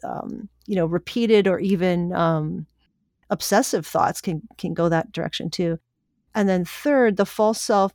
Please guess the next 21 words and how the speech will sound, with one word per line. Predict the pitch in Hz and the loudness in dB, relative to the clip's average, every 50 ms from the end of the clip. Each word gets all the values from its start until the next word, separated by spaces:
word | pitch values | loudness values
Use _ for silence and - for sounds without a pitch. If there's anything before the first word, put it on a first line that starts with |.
| - - | -6 -10
denies | - - 190 185 180 180 185 185 196 202 202 214 226 - - - _ - - - _ _ _ _ - | -6 -4 -2 0 0 0 0 0 -2 -2 -2 -4 -4 -8 -12 -16 _ -20 -20 -20 _ _ _ _ -10
the | 190 | -10
presence | - - - - 214 202 208 - 214 220 208 - | -10 -6 -2 0 0 0 0 0 -2 -4 -2 -4
of | - - _ _ | -6 -8 _ _
death | - 196 214 262 226 170 175 - - - | -2 0 2 2 2 0 -2 -4 -4 -4
and | - 196 190 | -2 0 0
avoids | 180 165 - - 185 190 202 220 214 202 - | 0 -2 -4 -6 -4 -2 0 0 -2 -2 -4
it. | - 87 80 78 - _ _ _ _ _ _ _ _ _ _ | -6 -4 -4 -4 -6 _ _ _ _ _ _ _ _ _ _
That's | - - 226 220 233 247 247 | -10 -4 0 0 2 2 0
really | 233 196 196 196 208 240 269 277 277 247 208 180 175 185 - - _ _ _ _ _ _ | -2 -6 -4 -2 0 2 4 4 6 6 4 4 2 0 -4 -8 _ _ _ _ _ _
powerful. | - - - 208 214 202 190 190 180 - - - - - - - 165 _ _ _ _ _ _ _ _ _ _ _ _ _ _ _ _ - | -10 -4 0 2 4 4 4 2 0 -2 -6 -8 -6 -6 -6 -8 -10 _ _ _ _ _ _ _ _ _ _ _ _ _ _ _ _ -16
It's | - - - | -14 -14 -6
kind | - - 220 220 220 | -2 0 2 2 2
of | 208 | 2
having | 196 202 202 185 185 190 185 | 2 2 0 2 2 2 2
us | 180 185 - - - - | 2 2 2 0 -4 -4
stay | - - - - 202 185 | -4 -2 2 4 4 6
in | 180 175 | 6 4
a | 165 | 2
fantasy | - - 190 180 185 190 - 202 - - - - - - - 170 - _ | 2 2 2 2 2 2 0 -2 -2 -2 -2 -2 -4 -4 -6 -8 -10 _
world. | - - 185 185 185 175 165 165 165 | -2 2 4 4 6 4 4 2 -2